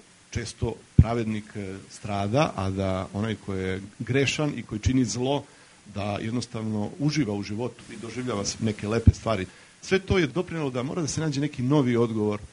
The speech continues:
šta se dešava sa čovekom i kada će čovek da dobije, svaki pojedinačno naravno, i svi kolektivno, kada ćemo da dobijemo tu zasluženu nagradu ili kaznu za svoja dobra ili loša dela,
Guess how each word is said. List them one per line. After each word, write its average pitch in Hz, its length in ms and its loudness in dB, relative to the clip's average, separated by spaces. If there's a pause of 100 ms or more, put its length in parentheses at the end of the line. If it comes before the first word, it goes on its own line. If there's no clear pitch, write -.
(260)
šta - 200 -8
se - 180 -2
dešava 127 560 -2
sa - 160 -6
čovekom 120 540 -4
i 107 40 -10
kada 160 300 -10
će 147 140 -4
čovek 151 300 -2
da 123 100 -4
dobije, 117 460 0 (260)
svaki - 280 6
pojedinačno 107 640 -4
naravno, 147 460 4 (420)
i 123 80 -4
svi - 200 4
kolektivno, 143 520 0
kada 175 240 -2
ćemo 160 240 4
da 143 80 6
dobijemo 143 440 4
tu 123 320 2
zasluženu 113 500 -2
nagradu 127 640 0
ili 117 200 -4
kaznu 139 400 -4
za 107 120 -6
svoja 107 280 -2
dobra 101 380 -4
ili 107 300 -8
loša 104 280 -6
dela, 117 280 -4